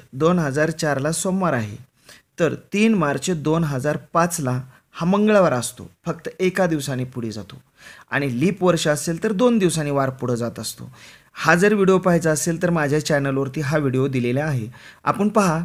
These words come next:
कसं सोडवलंय गणित. तीन मार्च दोन हजार चारला सोमवार आहे.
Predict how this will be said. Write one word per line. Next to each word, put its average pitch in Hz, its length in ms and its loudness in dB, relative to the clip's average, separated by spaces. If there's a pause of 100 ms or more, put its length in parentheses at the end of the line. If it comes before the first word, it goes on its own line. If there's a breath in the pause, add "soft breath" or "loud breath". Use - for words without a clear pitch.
(140)
कसं 175 200 0
सोडवलंय 160 440 0
गणित. 131 280 -2 (760 soft breath)
तीन 220 200 6
मार्च 170 360 2
दोन 151 240 0
हजार 151 280 0
चारला 139 460 -2
सोमवार 170 420 -2
आहे. 101 240 -8